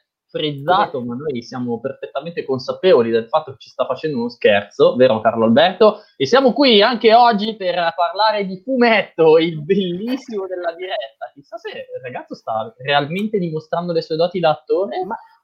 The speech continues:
Speaker 2: esatto,
Speaker 1: oppure
Speaker 2: no, però se, se, se fossero queste le sue capacità, guarda, è impressionante, non batte, non ba-, nemmeno respira. Ma
Speaker 1: Se fossero queste le sue capacità,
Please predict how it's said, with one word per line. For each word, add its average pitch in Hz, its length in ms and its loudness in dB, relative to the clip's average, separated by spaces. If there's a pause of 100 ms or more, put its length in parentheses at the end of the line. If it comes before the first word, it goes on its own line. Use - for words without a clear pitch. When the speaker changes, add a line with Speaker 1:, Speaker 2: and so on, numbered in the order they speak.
(240)
Speaker 2:
esatto, 170 220 -6
Speaker 1:
oppure 143 360 2
Speaker 2:
no, - 120 -4
però 233 200 2 (140)
se, - 180 -14
se, - 380 -4
se 190 140 -6
fossero 233 480 -6
queste 208 260 -6
le 175 120 -6
sue 160 100 -8
capacità, 160 580 -8
guarda, 131 320 -12
è 160 60 -8
impressionante, 160 720 -8
non 143 160 -8
batte, 156 500 -2
non 147 120 -10
ba-, 170 160 -10
nemmeno 190 320 -6
respira. 165 560 -8 (360)
Ma 185 100 -10
Speaker 1:
Se - 140 0
fossero 233 420 4
queste 208 280 4
le - 80 -2
sue - 140 0
capacità, 202 840 2